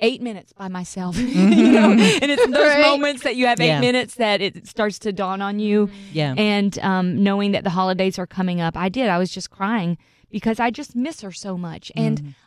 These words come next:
Speaker 1: I will say this, I will say that God has been very good.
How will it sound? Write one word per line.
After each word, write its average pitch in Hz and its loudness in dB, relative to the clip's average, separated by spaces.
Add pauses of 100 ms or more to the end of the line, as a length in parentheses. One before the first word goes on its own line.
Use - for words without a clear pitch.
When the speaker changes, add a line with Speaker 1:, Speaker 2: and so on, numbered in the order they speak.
Speaker 1:
I 240 -2
will 294 -4
say 285 -4
this, 262 -4
I 220 -2
will 214 -2
say 240 -4
that 202 -2
God 208 0
has 196 -6
been 185 -6
very 214 0
good. 180 -2